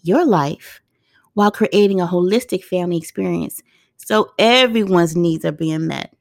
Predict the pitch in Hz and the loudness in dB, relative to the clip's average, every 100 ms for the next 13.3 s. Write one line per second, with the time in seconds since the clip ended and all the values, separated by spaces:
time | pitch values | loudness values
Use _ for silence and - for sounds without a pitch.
0 | _ _ _ _ 196 - 175 - 165 _ | _ _ _ _ -8 -6 -6 -8 -10 _
1 | _ - - 269 330 - 214 - - 185 | _ -8 -2 0 0 -2 -6 -4 2 2
2 | 175 151 170 208 190 185 165 160 156 - | 0 -4 -2 2 2 2 -2 -2 -4 -4
3 | 90 - _ - _ - 247 233 185 180 | -8 -10 _ -20 _ 0 2 2 0 2
4 | 214 226 254 262 196 175 190 185 185 180 | 4 6 4 0 -4 2 4 4 2 0
5 | - 170 170 - 156 160 156 170 180 _ | -2 -2 -4 -4 -4 -2 -4 -8 -12 _
6 | _ _ - 190 190 - 196 262 381 277 | _ _ -4 0 2 0 0 0 0 2
7 | 269 285 311 208 185 190 190 214 - _ | 0 0 -4 -2 -2 -2 -4 -4 -12 _
8 | _ _ - 175 - 214 233 285 - 214 | _ _ -4 -4 0 2 2 2 0 0
9 | - 170 156 156 - 202 202 220 - - | 2 0 0 -4 -4 -2 -2 -4 -10 -6
10 | 175 190 226 - 175 156 170 180 208 _ | -4 -4 -4 -4 -4 -4 -6 -8 -12 _
11 | _ _ - 190 185 185 175 175 170 - | _ _ -2 2 2 2 0 -4 -4 0
12 | 208 208 - 175 170 175 170 175 170 165 | 2 2 0 -4 -4 -4 -4 -4 -2 0
13 | 160 160 | -2 -4